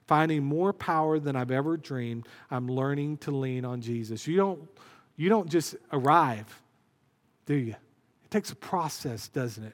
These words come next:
We learn to lean upon the Lord. You know, the story is shared of a, of a rather large man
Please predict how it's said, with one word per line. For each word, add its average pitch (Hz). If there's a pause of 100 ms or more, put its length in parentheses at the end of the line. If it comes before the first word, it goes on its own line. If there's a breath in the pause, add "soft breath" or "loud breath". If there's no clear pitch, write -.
(400 soft breath)
We 160
learn 143 (140)
to 143
lean 131
upon 123
the 120
Lord. 120 (560 loud breath)
You 156
know, 147
the 135
story 170
is 131
shared 147
of 135
a, 123 (240 loud breath)
of 143
a 131 (140)
rather 156
large 151
man 139